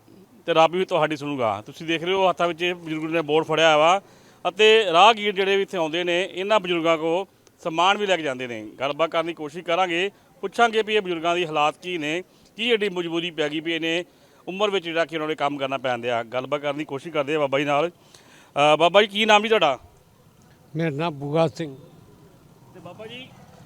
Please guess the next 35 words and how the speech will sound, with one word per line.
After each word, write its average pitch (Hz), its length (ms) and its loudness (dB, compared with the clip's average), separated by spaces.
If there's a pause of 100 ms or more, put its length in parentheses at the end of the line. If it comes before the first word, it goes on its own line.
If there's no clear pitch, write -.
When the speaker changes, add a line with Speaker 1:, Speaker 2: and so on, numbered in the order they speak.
(200)
Speaker 1:
ਕਿੰਨੇ 202 200 4
ਸਾਲ 208 220 12
ਤੋਂ 220 100 2
ਇੱਥੇ 226 160 4
ਬੈਠੇ 185 320 4
ਜੇ, 202 260 4 (140)
ਜਿਹੜਾ 180 140 0
ਸਮਾਨ 160 360 4
ਵੇਚਦੇ 156 260 0
ਹੋ 165 60 -2
ਬਣਾ 147 220 -6
ਕੇ? - 800 -10
Speaker 2:
ਇੱਥੇ 196 240 0
ਸਾਲ 151 400 0
ਹੋ 190 120 0
ਗਿਆ। 165 260 -2
Speaker 1:
ਹੂੰ। - 320 -18 (840)
Speaker 2:
ਬਾਕੀ 180 640 0 (120)
ਬੜੇ 175 300 -2
ਚਿਰ 180 200 0
ਤੋਂ 185 200 -2
ਮੁਹੱਲੇ 165 400 -2
ਪਾ 165 140 -2
ਸਾਰੇ 160 360 0
ਗਾਉਣਾ 160 400 -2
ਹੈ 165 60 0
ਇਹ 170 60 2
ਇਲਾਕਾ। 156 360 -4
Speaker 1:
ਹੂੰ। 143 120 -12 (760)
Speaker 2:
ਬਾਕੀ 165 280 -2
ਮਹਾਰਾਜ 175 460 0
ਦੀ 180 140 -6
ਕਿਰਪਾ 175 460 2
ਹੋਈ 156 280 0
ਆ, 156 140 -6